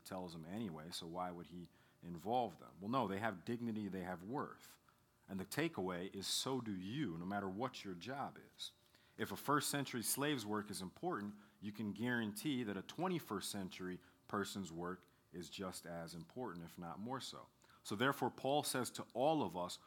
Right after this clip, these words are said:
"Work heartily as for the Lord and not for men." Sixteenth century theologian Martin Luther had a lot to say about our work. As a matter of fact, he elevated all vocation to the status of holy.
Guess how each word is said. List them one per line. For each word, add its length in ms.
"Work 280
heartily 840
as 100
for 160
the 80
Lord 400
and 100
not 220
for 140
men." 260
Sixteenth 560
century 480
theologian 800
Martin 640
Luther 540
had 180
a 40
lot 380
to 100
say 240
about 320
our 160
work. 400
As 80
a 40
matter 180
of 60
fact, 280
he 120
elevated 600
all 280
vocation 720
to 100
the 120
status 560
of 80
holy. 500